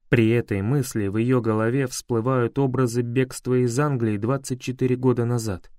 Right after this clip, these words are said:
Она заново прокручивает в памяти эти последние моменты, как делала это тысячу раз. Стук двери, захлопнувшийся у нее за спиной в последний раз. Ее шепот:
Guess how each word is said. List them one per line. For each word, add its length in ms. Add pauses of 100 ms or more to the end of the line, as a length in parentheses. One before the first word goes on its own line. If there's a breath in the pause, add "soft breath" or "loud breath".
(140)
Она 280
заново 480
прокручивает 720
в 80
памяти 400
эти 160
последние 540
моменты, 560 (120)
как 200
делала 360
это 240
тысячу 480
раз. 320 (720)
Стук 340
двери, 480 (240)
захлопнувшийся 1000
у 100
нее 240
за 120
спиной 360
в 80
последний 480
раз. 320 (360)
Ее 360
шепот: 540